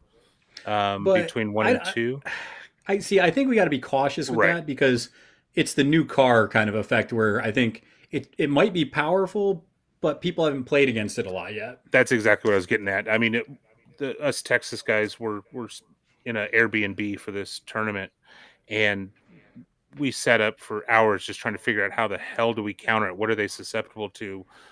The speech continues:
Speaker 1: Um, uh, what are some strategies for each faction and master that can, that can, uh, limit some of his effectiveness? And it's just like when Exo first came out, uh, people were, were shitting bricks. Like, "This is overpowered. This is bullshit.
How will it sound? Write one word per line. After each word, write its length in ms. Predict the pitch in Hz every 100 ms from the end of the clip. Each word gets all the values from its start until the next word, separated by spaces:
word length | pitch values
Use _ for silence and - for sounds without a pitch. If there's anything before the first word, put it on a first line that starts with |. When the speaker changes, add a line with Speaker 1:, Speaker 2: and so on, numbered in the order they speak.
| _ _
Speaker 1:
Um, 560 | 98 98 98 95 95 -
uh, 160 | 98 101
what 160 | 104 107
are 40 |
some 180 | - 101
strategies 480 | - 107 104 107 98
for 160 | -
each 240 | 95 - -
faction 440 | 110 101 - 104
and 120 | 95
master 420 | 98 98 98 - 98
that 160 | 101
can, 240 | - 95 92 _ _ _ _ -
that 160 | 92
can, 420 | - 95 92 90 - _
uh, 300 | 107 - 101 - - _ _ _
limit 400 | 127 117 120 101 -
some 220 | - 110
of 120 | 101
his 160 | 107 95
effectiveness? 760 | - 107 - 98 95 92 - -
And 380 | 101 98 95 - - - -
it's 180 | 120 -
just 160 | - -
like 140 | 113
when 120 | 117 107
Exo 480 | 110 - 110 98
first 300 | - 113 101
came 220 | - 98 95
out, 300 | 92 92 - -
uh, 320 | 95 95 95 - _
people 320 | - 107 107
were, 240 | 107 107 107 - -
were 100 | 120
shitting 320 | - 135 135
bricks. 460 | 117 147 - - - - - - - -
Like, 100 | 95
"This 120 | 95
is 80 | 110
overpowered. 460 | 120 113 113 127 110
This 100 | 98
is 80 | 101
bullshit. 460 | 123 131 - 90